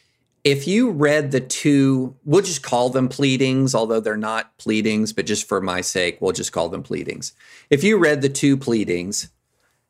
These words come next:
you would think, not just that, I mean, <laughs> you, you would think one side is taking this very seriously,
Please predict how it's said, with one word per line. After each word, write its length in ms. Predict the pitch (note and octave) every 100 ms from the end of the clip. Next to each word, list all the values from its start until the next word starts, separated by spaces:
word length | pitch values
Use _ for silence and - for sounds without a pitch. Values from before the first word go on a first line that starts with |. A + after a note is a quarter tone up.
| _ _ _ -
you 280 | B2 D#3 G3+
would 220 | F#3 C#3
think, 760 | - B2+ G#2+ G2+ G#2+ - - - _ _ _ _ _ _ _ _ _ _ _ _
not 260 | B2 F3+ C#4
just 240 | G#3 C#3
that, 340 | C#3+ A#2+ - - - - _ _ _ _ _ _ _ _ _
I 40 | D#3
mean, 320 | E3 C3+ - _ - - - _ _
<laughs> 640 | - _ _ - - _
you, 480 | D#3 C3+ - C#3+ - - - - _ -
you 380 | E3 D#3+ A#3 B3+
would 320 | G3 E3+ C#3
think 200 | D#3 C3+
one 260 | C#3+ A#3
side 320 | - D#3 C3 C3+
is 100 | -
taking 380 | C#3 C3 C3+
this 140 | B2 A2
very 440 | A2+ B2 A2+ A#2
seriously, 1080 | - - E3+ A3+ C3+ G2+ - G#2 F#2+ A#2+